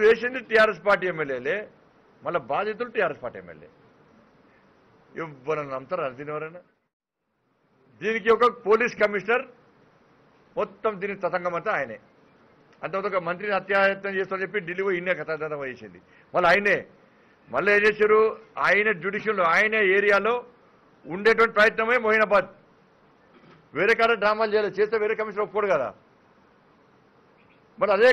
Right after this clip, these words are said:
కమిషనరు ఆయన ఏరియాలో, ఆయన పరిసర, ఆయన పరిధిలో ఉన్నటువంటి ప్రాంతాన్ని మాత్రం ఎంచుకున్నారు. మళ్ళా కమిషనర్ తప్పించుకుంటావా ఇప్పుడు దీని నుంచి? ఎవరు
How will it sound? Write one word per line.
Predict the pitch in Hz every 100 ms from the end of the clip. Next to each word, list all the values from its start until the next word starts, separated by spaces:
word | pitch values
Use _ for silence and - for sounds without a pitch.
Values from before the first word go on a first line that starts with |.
| 247
కమిషనరు | 233 233 226 226 233 269 - - - 156
ఆయన | 214 214 214
ఏరియాలో, | 226 226 220 214
ఆయన | 196 214 208
పరిసర, | 185 190 214 214
ఆయన | 196 208 196
పరిధిలో | 190 208 208
ఉన్నటువంటి | 208 202 196 185
ప్రాంతాన్ని | 185 185 180 175
మాత్రం | 202 190
ఎంచుకున్నారు. | 160 151 123 104
మళ్ళా | 92 82 _ _ _ _ _ _ _ -
కమిషనర్ | 143 185 185 160
తప్పించుకుంటావా | 156 175 170 143 135
ఇప్పుడు | 160 185
దీని | 185 208
నుంచి? | 190 220 226 _ _ _ _ _ _ _ _ _ _ _ _ _ _ _ _
ఎవరు | 131 175